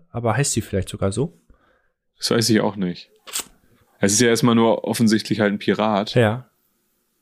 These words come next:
Speaker 2: Ich glaub, da hat man wahrscheinlich am wenigsten Probleme mit, als dann noch irgendeinem,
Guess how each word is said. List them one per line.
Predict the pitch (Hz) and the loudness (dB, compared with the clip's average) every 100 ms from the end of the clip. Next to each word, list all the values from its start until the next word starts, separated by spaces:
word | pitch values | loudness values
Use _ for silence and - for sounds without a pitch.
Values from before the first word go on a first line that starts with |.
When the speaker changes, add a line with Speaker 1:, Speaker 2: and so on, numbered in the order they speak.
| _ _ _ _ | _ _ _ _
Speaker 2:
Ich | - | -6
glaub, | 101 | -4
da | 92 | 0
hat | 101 | 0
man | 104 | 2
wahrscheinlich | 98 - 101 | 2 2 2
am | 98 | 2
wenigsten | 101 104 107 | 2 0 -2
Probleme | 101 95 104 110 | -2 0 2 2
mit, | 98 - | 2 0
als | 101 95 - | -2 -4 -4
dann | 98 | -4
noch | 95 | -4
irgendeinem, | - 101 98 98 92 | -4 -4 -2 -4 -4